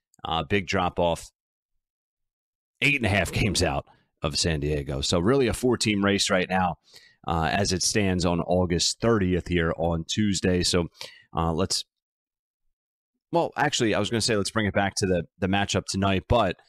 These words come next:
uh, how about we do a betting odds update in Major League Baseball's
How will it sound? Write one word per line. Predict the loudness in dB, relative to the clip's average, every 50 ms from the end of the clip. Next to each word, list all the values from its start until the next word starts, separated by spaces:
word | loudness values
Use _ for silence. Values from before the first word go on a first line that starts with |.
| _ _ _ -6
uh, | -2 -2 0 0
how | 0 0
about | 0 0 0 0 0 0
we | 0 0 0 -2 -4 _ _ _ -6 0
do | 2 2 2
a | 2 0
betting | 0 -2 -2 0 0 0 0 2
odds | 0 0 0 0 0
update | 0 -2 -2 _ -2 0 0 0 0 -2 -2
in | -2 -2 0 0 -2 -4 -6 -12 _ _ _
Major | -2 -2 0 0 0 0
League | 0 0 0 -2 -2
Baseball's | -2 0 0 0 -2 0 0 0 0 0 -2 -4 -6 -8